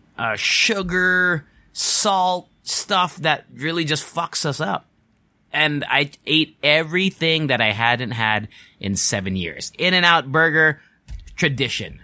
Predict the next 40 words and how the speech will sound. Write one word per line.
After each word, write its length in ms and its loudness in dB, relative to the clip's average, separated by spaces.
First 400 -2
meal 380 0
of 280 -2
the, 160 -2
of 220 -4
the, 280 -2
upon 320 -2
arrival 580 0
in 260 -2
San 300 0
Diego, 640 0
always 440 -2
In-N-Out 500 -2
Burger. 400 -2
And 420 2
some 200 0
of 100 -4
you 160 2
who 160 2
listen 340 -2
might 280 2
have 100 -6
tried 260 -2
an 100 -8
In-N-Out 380 -2
Burger, 220 0
but 160 0
I'm 180 -2
guessing 360 -2
most 220 -2
of 80 -6
you 120 -2
haven't 400 -2
because 200 -4
most 180 -4
of 80 -10
you 200 -4
ha-, 200 -6
live 200 -2
here 400 -2